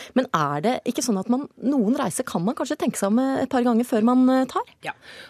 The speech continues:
Speaker 2: og da tenker jeg, og det har vi også fokus på faktisk, for at du kan tenke deg om, du kan velge. Vi flyr til Trondheim for å besøke bestemor, og vi flyr til Edinburgh på masse venninneturer, som du sier. Du får ikke folk til å ta tog til Thailand,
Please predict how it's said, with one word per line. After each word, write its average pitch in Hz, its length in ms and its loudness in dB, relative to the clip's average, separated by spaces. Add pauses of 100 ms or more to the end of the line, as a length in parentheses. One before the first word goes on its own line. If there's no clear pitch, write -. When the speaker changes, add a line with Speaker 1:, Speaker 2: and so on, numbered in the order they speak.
Speaker 2:
og 196 100 -2
da 240 160 2
tenker 190 300 -2
jeg, 196 80 2
og - 20 0
det 180 80 2
har 196 140 2
vi 165 80 -2
også 190 180 -6
fokus 156 240 -8
på 175 140 -8
faktisk, 277 420 -2
for - 160 0
at 220 160 2
du 226 80 -4
kan 240 160 -4
tenke 185 240 -2
deg 143 80 0
om, 139 220 0
du 175 100 -6
kan 202 240 0
velge. 143 480 0
Vi 226 160 0
flyr 240 400 0
til 233 240 0
Trondheim 190 560 0
for 196 160 -6
å 185 80 -2
besøke 180 320 -6
bestemor, 202 560 -2 (380)
og 202 100 0
vi 208 80 2
flyr 190 240 -2
til 208 160 -2
Edinburgh 156 480 -2
på 180 120 -6
masse 170 200 -6
venninneturer, 139 600 -4
som 147 120 -4
du 147 120 -6
sier. 139 340 -4 (240)
Du - 80 -6
får 185 320 -2
ikke 240 120 -10
folk 185 240 -4
til 190 100 -8
å - 80 -14
ta - 20 -4
tog 175 320 -6
til 208 80 -10
Thailand, 214 400 2